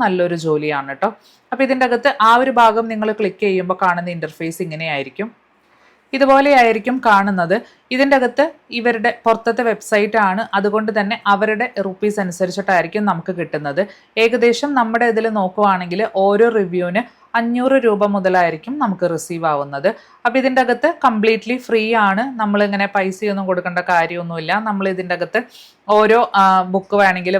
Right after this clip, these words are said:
വായിച്ചിട്ട് ഓരോ അപ്രൂവ്ഡ് റിവ്യൂസിനും നമുക്ക് ഇതിൻ്റെ അകത്ത്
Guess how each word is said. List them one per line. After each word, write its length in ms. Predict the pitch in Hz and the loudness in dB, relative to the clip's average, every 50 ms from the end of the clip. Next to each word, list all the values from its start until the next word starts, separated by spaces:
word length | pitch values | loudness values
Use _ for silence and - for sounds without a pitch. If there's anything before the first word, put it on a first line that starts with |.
| 185 | 4
വായിച്ചിട്ട് 500 | 175 170 170 170 165 - - 175 165 208 254 254 - _ _ _ - 202 | 4 4 2 0 -2 -4 -4 -4 -2 -2 -4 -4 -6 _ _ _ 2 2
ഓരോ 200 | 214 214 220 226 233 220 | 4 4 6 6 4 4
അപ്രൂവ്ഡ് 420 | 214 - - 202 196 196 190 190 190 190 | 2 0 -2 -2 0 0 2 0 0 0
റിവ്യൂസിനും 560 | 185 170 170 170 165 165 165 - 190 214 277 - _ _ _ - | -2 -4 -4 -6 -6 -6 -4 -4 -4 -4 -4 -6 _ _ _ -4
നമുക്ക് 200 | 220 202 202 - 190 | -4 -4 -2 -2 -4
ഇതിൻ്റെ 200 | 175 175 170 165 160 | -4 -2 -2 -2 -2
അകത്ത് 200 | 165 160 160 | -2 -4 -6